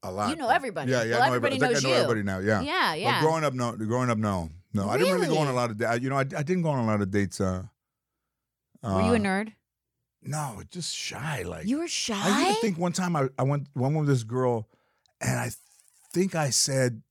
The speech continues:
Speaker 1: I don't know how we got on the topic of, like, where I would hide her body. Like, I
Speaker 2: Oh
Speaker 1: should be
Speaker 2: my
Speaker 1: like, you know,
Speaker 2: God, you were a serial
Speaker 1: you know, I
Speaker 2: killer?
Speaker 1: think I, I think I would probably hide you, like, up in, you know, like, in the Angeles forest. And she's like, "What?" And I'm like, "What are we talking about?"
Speaker 2: Oh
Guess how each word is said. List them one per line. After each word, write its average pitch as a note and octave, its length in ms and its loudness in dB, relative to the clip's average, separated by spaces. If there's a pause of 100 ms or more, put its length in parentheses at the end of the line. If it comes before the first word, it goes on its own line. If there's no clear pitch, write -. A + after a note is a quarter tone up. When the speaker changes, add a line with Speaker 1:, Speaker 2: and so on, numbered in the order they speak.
(240)
Speaker 1:
I - 80 -10
don't E3 100 -4
know D3+ 60 0
how C3+ 140 0
we B2 100 4
got A#2 220 2
on A2 100 0
the G#2 80 -4
topic A2 400 -6
of, F2+ 140 -6
like, F#2 140 -2
where G#2 240 2
I G#2 40 2
would G2 180 0
hide F#2+ 300 -6
her F2+ 140 -6
body. E2+ 480 -14
Like, - 180 -20
I - 60 -14
Speaker 2:
Oh G#4+ 100 8
Speaker 1:
should C#5 200 0
be C5 60 0
Speaker 2:
my - 60 -4
Speaker 1:
like, - 100 -10
you G#4 60 -10
know, A4+ 120 0 (200)
Speaker 2:
God, B3+ 100 -8
you F#4 60 -12
were A4+ 120 0
a G4+ 40 0
serial D#4+ 360 0
Speaker 1:
you - 60 4
know, - 60 2
I A2+ 60 0
Speaker 2:
killer? D3 200 2
Speaker 1:
think - 100 2
I, C#3+ 120 0
I - 60 -2
think F3 220 -2
I F3 100 0
would D3 220 0
probably A#2+ 600 0 (240)
hide B2 400 -4
you, B2 100 2
like, G#2+ 220 0
up B2 140 -6
in, A2 180 0 (540)
you C3+ 80 -4
know, C3 80 0
like, A#2 160 0
in A2 100 2
the G2 120 0
Angeles A2 400 2
forest. A2+ 340 0
And A2 80 0
she's G#2+ 220 -6
like, A2 160 -8
"What?" B2 460 -16 (120)
And - 80 -8
I'm C#3 80 -10
like, C3+ 120 -10
"What F#3 100 -4
are B3+ 40 -4
we B3+ 80 -6
talking B3+ 280 -10
about?" C#4 200 -10
Speaker 2:
Oh C4+ 680 -2